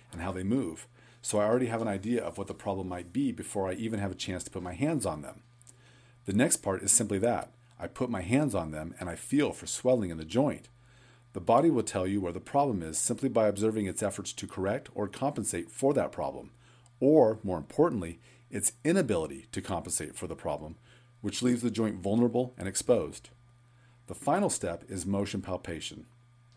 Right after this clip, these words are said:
This is where we move the body through a range of motion and we feel for movement or restriction at a particular joint. For example,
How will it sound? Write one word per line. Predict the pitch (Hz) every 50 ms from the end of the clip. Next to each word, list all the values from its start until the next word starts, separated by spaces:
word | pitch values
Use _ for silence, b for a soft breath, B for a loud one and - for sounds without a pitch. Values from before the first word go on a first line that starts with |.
| _ _ _ _ - _ B B B B B B B B -
This | 151 160 -
is | 214 180
where | 170 160 156
we | 147
move | 135 120 113 110
the | 110
body | 110 98 95 82 80 80 87 92 b b b b b
through | - 107 98
a |
range | 90 85 95 101 110 135
of | 135
motion | 120 95 82 82 - - 92 90 90 b b b b
and | 98 98
we | 101
feel | 92 - - 113
for | 101 - -
movement | 95 92 113 135 139 117 104 82 69 - - - - _
or | - 90
restriction | 90 87 - - - 139 139 - - 123 -
at | - 82
a | 85
particular | - - - - 107 98 - 90 85
joint. | 80 95 101 98 82 - - - _ b b b b b b b b b b
For | - - 113
example, | 107 95 - 120 120 120 - 73 62 -